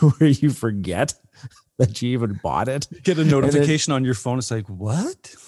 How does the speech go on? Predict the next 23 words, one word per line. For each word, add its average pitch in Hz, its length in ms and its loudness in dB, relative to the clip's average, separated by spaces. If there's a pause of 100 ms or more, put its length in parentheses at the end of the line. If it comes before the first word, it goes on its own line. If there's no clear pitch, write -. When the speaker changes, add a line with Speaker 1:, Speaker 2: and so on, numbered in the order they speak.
(120)
Speaker 1:
What, 151 180 -4
what, 139 240 -8
what 139 240 -4
is 160 280 -2
this? 90 280 -2
Lucky 123 320 -2
Duck 127 220 2
Games?" 139 760 0
Speaker 2:
<laughs> - 60 -20 (1160)
Speaker 1:
And 131 120 2
then, 131 100 4
"Wh-, 127 320 -8
what's 160 200 -4
from 175 260 2
Lucky 151 260 0
Duck 151 240 -2
Games?" 117 400 0
You 95 60 -2
gotta 104 160 2
go 104 160 0
buy. 92 260 0
I'm 117 140 0
like, 98 100 -2